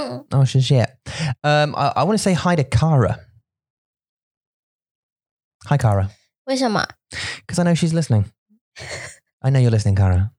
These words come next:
Speaker 1: <laughs>
Speaker 2: Hi.
Speaker 1: That's it.就这样啊。
Speaker 2: 我知道。I know she's listening. I just wanna say hi and thanks.
Speaker 1: Oh.
Speaker 2: Uh, Cara's been having private lessons for a little while. She's been a, one of our hangout ears for a, seems, seemingly ye-, years now.
Speaker 1: 还没。
Speaker 2: Not years yet.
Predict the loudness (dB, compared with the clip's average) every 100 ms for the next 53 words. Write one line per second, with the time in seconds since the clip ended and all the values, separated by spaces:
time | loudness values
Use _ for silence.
0 | _ -12 -12 -16 -8 -4 -4 -6 -12 _
1 | 0 0 -6 _ _ _ _ _ _ -10
2 | -2 0 0 0 0 0 -2 -2 -2 -4
3 | -4 -6 -2 0 0 0 -2 -8 _ -4
4 | 0 0 0 -4 -2 0 2 0 -2 0
5 | 0 2 0 2 2 2 0 -2 -2 0
6 | 0 -4 -10 _ _ -4 0 2 2 0
7 | 0 0 2 2 0 0 0 0 2 2
8 | 2 2 2 2 0 -2 0 2 2 2
9 | 0 0 -2 0 2 2 0 -6 -4 -2
10 | 2 2 2 2 2 2 0 0 0 0
11 | 0 -4 -12 _ _ -4 0 0 -2 -2
12 | 0 2 2 0 0 0 2 2 2 0
13 | -2 -2 _ _ _ _ _ -4 -2 0
14 | -2 -6 _ _ _ _ _ -2 2 2
15 | 2